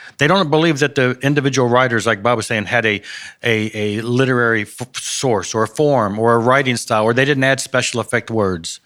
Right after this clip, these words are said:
No, God would never do that. These words mean what they mean, and we can read them in all times, and they're always gonna mean what they mean. They don't look at the fact that there's cultural relevance in there and that they're saying things that, no.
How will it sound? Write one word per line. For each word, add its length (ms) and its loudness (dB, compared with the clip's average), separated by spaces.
No, 240 4
God 220 2
would 140 -4
never 180 -4
do 160 -4
that. 220 -8
These 300 0
words 340 4
mean 160 2
what 120 0
they 100 2
mean, 500 0
and 180 -2
we 120 0
can 200 -2
read 200 0
them 160 0
in 120 2
all 200 4
times, 640 2
and 120 0
they're 220 0
always 220 4
gonna 100 0
mean 140 0
what 100 -8
they 80 -2
mean. 240 -2
They 100 0
don't 200 0
look 200 0
at 100 -6
the 60 -6
fact 260 0
that 120 -6
there's 160 -2
cultural 400 -4
relevance 480 -2
in 80 -6
there 140 -2
and 100 -4
that 80 -6
they're 140 -4
saying 300 -4
things 200 -8
that, 140 -12
no. 220 -2